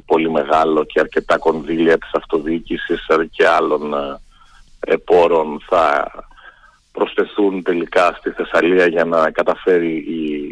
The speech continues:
η περιοχή εκείνη να, να αναστηλωθεί, να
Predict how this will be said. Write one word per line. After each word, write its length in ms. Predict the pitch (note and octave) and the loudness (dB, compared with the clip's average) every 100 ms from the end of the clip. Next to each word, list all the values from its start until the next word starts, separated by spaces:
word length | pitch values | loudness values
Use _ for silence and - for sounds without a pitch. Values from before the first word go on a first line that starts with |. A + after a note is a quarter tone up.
| - _ _ _ _ | -14 _ _ _ _
η 40 | - | -2
περιοχή 460 | A2+ G#2 F#2 - | 2 2 0 0
εκείνη 480 | F#2+ E2+ - E2+ D#2 | 0 0 -2 -2 0
να, 500 | D#2 D2 C#2 C#2 C2+ - - - - - - - - - - | 0 0 0 -4 -6 -10 -16 -10 -10 -10 -14 -18 -20 -20 -4
να 460 | A2+ G#2 F#2 F2+ - - - - - F2 - | 2 4 4 0 -2 -8 -14 -14 -12 -10 -4
αναστηλωθεί, 680 | E2+ G2 - G#2 F2+ - F2 | 0 0 0 2 2 2 -2
να 480 | F2 F2 D#2+ D#2 D#2 | 2 4 4 2 0